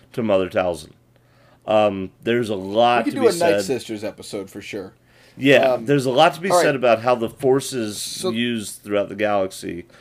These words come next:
Speaker 1: with
Speaker 2: all right,
Speaker 1: her.
Speaker 2: so let's, let's leave her out of this one then, and we'll, we'll go to the, who's, who's next on your list?
Speaker 1: Barriss Offee.
Speaker 2: Oh,
Speaker 1: Barriss
Speaker 2: yeah,
Speaker 1: is the
Speaker 2: Barriss
Speaker 1: one
Speaker 2: Offee.
Speaker 1: who, who takes Asajj's, uh, she defeats Asajj because basically she,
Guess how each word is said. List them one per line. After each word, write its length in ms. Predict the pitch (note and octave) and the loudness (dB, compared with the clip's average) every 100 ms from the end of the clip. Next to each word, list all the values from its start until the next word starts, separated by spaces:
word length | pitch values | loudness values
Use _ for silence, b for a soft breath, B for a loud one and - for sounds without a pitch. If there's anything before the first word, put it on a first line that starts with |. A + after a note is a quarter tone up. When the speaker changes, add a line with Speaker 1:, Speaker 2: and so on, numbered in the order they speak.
| b | b
Speaker 1:
with 120 | G#2+ D3+ | 0 0
Speaker 2:
all 40 | |
right, 80 | C#3 | 0
Speaker 1:
her. 60 | |
Speaker 2:
so 60 | D#3+ | 2
let's, 240 | E3+ F3 - | 4 4 2
let's 220 | F3+ F#3 | 2 2
leave 180 | G3+ G3+ | 0 0
her 160 | G3 C3+ | 2 2
out 160 | D3 | 2
of 80 | C#3 | 0
this 180 | B2+ - | -4 -6
one 140 | A#2+ | -6
then, 140 | A2+ G#2+ | -4 -4
and 80 | G#2 | -6
we'll, 140 | G#2+ B2 | -8 -6
we'll 180 | A#2+ | -6
go 200 | A2 A#2+ | 0 0
to 60 | A#2+ | 0
the, 300 | A2 A2 G2+ A#2 | -2 -6 -6 -8
who's, 300 | C#3 B2+ - | -8 -8 -8
who's 200 | E3+ D#3+ | -6 -4
next 220 | E3 - | -4 -4
on 80 | C3+ | -6
your 100 | A#2 | -6
list? 400 | G#2 E2 - D3 - | -8 -10 -14 -12 -4
Speaker 1:
Barriss 420 | G3 A#3 B3 - | 0 2 0 0
Offee. 540 | G#3+ D4 - C#3 - - _ _ b b b b b b b b b b b - | -2 -2 -4 -6 -6 -18 _ _ b b b b b b b b b b b -10
Speaker 2:
Oh, 60 | |
Speaker 1:
Barriss 500 | G#3+ G3+ A#3 C#4+ C#4 | 2 4 6 4 0
Speaker 2:
yeah, 80 | C#4+ | -2
Speaker 1:
is 80 | G#3+ | -2
the 80 | G3 | -4
Speaker 2:
Barriss 40 | |
Speaker 1:
one 220 | E3 E3+ F3+ | 2 2 4
Speaker 2:
Offee. 380 | E3+ E3 D3 - | 2 2 0 0
Speaker 1:
who, 60 | |
who 120 | D3 | -2
takes 520 | C#3 - F#3+ G#3+ G#3+ - | -2 -2 2 2 0 -4
Asajj's, 840 | D#3+ - E3 D#3+ F#3 E3+ F3 C#3+ | -4 0 4 6 4 0 -6 0
uh, 420 | D3 B2+ A#2 A2+ A2+ b b b | 2 4 4 2 0 b b b
she 220 | - F#3+ | -6 -4
defeats 540 | F#3 F#3+ - A3 A#3 | -4 -6 -2 -2 -2
Asajj 800 | B3 - D#3 A2+ G2 A2+ - - | -6 -2 4 4 4 0 -6 -8
because 420 | A#2+ A2 G#2+ F#2 | -8 -4 -4 -6
basically 540 | - - G2 - F#2 E2+ | -10 -6 -6 -4 -8 -8
she, 320 | - F#2+ D#2+ | -8 -10 -12